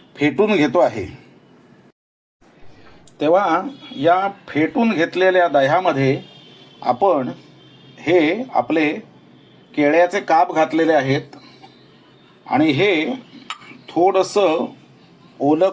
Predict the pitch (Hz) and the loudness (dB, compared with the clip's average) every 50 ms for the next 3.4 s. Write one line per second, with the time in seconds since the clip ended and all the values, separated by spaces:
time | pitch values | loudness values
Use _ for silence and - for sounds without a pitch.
0 | - - - 151 156 156 139 156 175 208 196 160 143 156 - - - - - - | -2 -6 -2 2 2 2 2 2 0 2 0 0 0 -2 -8 -12 -16 -20 -20 -20
1 | - _ _ - - - - - _ - - 127 123 - 196 170 147 143 - - | -20 _ _ -20 -20 -20 -20 -20 _ -4 -4 -4 0 2 0 0 0 0 -4 -6
2 | - - - - - - - _ - 123 131 139 139 160 175 180 - 143 127 120 | -10 -12 -12 -14 -14 -14 -12 _ -2 0 2 2 2 2 -2 0 -2 -2 -2 0
3 | - 120 131 131 117 101 101 98 | 0 2 2 2 2 0 -4 -8